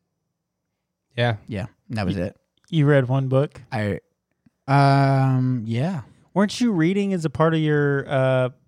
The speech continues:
Speaker 3: seventy-five hard or whatever it
Speaker 2: Oh,
Speaker 3: was?
Speaker 2: you're right. No, I read three books then last year.
Speaker 3: Yeah. 'Cause you were reading every day
Speaker 2: Yeah.
Speaker 3: for
Speaker 2: Ten pages a day
Speaker 3: seventy-five
Speaker 2: minimum.
Speaker 3: days.
Speaker 2: Yeah.
Speaker 3: Seventy-four days.
Speaker 2: Well, I
Speaker 3: Seventy,
Speaker 2: made,
Speaker 3: how
Speaker 2: well,
Speaker 3: close were
Speaker 2: I'm,
Speaker 3: you?
Speaker 2: I made it forty days.
Speaker 3: Oh, I thought you
Speaker 2: Yeah.
Speaker 3: made it a lot further than that.
Speaker 2: No, I made
Speaker 1: I
Speaker 2: it
Speaker 1: mean,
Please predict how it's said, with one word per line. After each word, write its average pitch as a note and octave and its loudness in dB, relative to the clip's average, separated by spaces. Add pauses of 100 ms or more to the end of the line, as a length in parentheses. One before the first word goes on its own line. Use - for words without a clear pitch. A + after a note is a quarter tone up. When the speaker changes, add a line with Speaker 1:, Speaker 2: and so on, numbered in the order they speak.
(200)
Speaker 3:
seventy-five C#3+ -2
hard C3 2
or C#3+ -2
whatever C#3+ -2
it D3+ -4
Speaker 2:
Oh, D#4 6
Speaker 3:
was? D4+ 4
Speaker 2:
you're G#4 6
right. G#3+ 2
No, B3+ 4
I A3 6
read A3+ 2
three A3 2
books C3+ 0
then G#2+ -6
last G2+ -8
year. G2 -10 (200)
Speaker 3:
Yeah. G3 -8 (760)
'Cause E3+ -4
you F3+ 0
were E3+ 2
reading F3 0
every D#3+ -2
day D#3 -6 (160)
Speaker 2:
Yeah. A2 -4 (220)
Speaker 3:
for C3 -6 (140)
Speaker 2:
Ten B2+ 0
pages A#2+ 0
a A2+ -2
day C3 -2
Speaker 3:
seventy-five A#2+ 2
Speaker 2:
minimum. A2+ 0
Speaker 3:
days. - -12 (180)
Speaker 2:
Yeah. A2 -6
Speaker 3:
Seventy-four C#3+ -4
days. - -2
Speaker 2:
Well, C3+ 2
I A#2+ 0
Speaker 3:
Seventy, B2+ 2
Speaker 2:
made, - 0
Speaker 3:
how F#3 4
Speaker 2:
well, F3 6
Speaker 3:
close E3 0
were D3 2
Speaker 2:
I'm, - 2
Speaker 3:
you? G#3+ 0 (180)
Speaker 2:
I C3+ 0
made D3 4
it C3+ -6
forty A2 -2
days. - -14 (260)
Speaker 3:
Oh, B2+ 0 (100)
I D#3+ 0
thought - 0
you - 2
Speaker 2:
Yeah. A3 0
Speaker 3:
made D3 2
it - 0
a - -4
lot B2 0
further A2 -4
than A2+ -10
that. C3+ 0
Speaker 2:
No, C#3 4
I C#3+ 2
made D3+ 4
Speaker 1:
I - 0
Speaker 2:
it E3+ -2
Speaker 1:
mean, F3+ 0